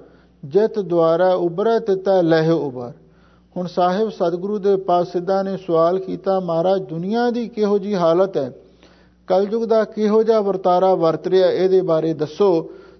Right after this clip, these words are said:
ਤਾਂ ਧੰਨ ਗੁਰੂ ਨਾਨਕ ਦੇਵ ਮਹਾਰਾਜ ਸੱਚੇ ਪਾਤਸ਼ਾਹ ਉਚਾਰਨ ਕਰਦੇ ਹਨ, "ਕਲ ਕਾਤੀ ਰਾਜੇ ਕਾ ਸਾਈ, ਤਾਰੋਂ ਪੱਖ-, ਪੰਖ ਕਰ ਉਡਰਿਆ।"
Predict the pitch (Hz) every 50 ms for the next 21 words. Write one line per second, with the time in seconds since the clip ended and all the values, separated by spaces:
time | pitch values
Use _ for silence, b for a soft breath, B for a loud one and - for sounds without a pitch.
0 | B B - 185 190 190 190 190 180 170 156 151 151 147 160 180 185 196 202 190
1 | 180 165 160 170 196 196 190 - - 190 185 180 180 170 170 170 170 170 170 170
2 | 175 180 175 - 165 160 - - 190 185 190 190 - 175 165 165 165 - 185 170
3 | 175 170 165 165 160 156 156 165 180 185 - 170 156 151 147 160 170 165 151 165
4 | 165 175 185 196 196 190 b b b b b b b b b b - 202 208 214
5 | 226 226 220 220 - 185 185 185 180 180 190 202 208 202 208 208 196 185 170 160
6 | 160 165 165 208 214 214 202 - 190 180 175 165 - - 156 151 151 170 175 160
7 | 151 135 - - B B B B B B B B - 175 175 190 214 226 226 214
8 | 196 - - 190 196 190 190 - - - - 196 208 214 202 - 180 - 190 185
9 | 180 185 - 170 160 165 175 170 165 147 131 120 117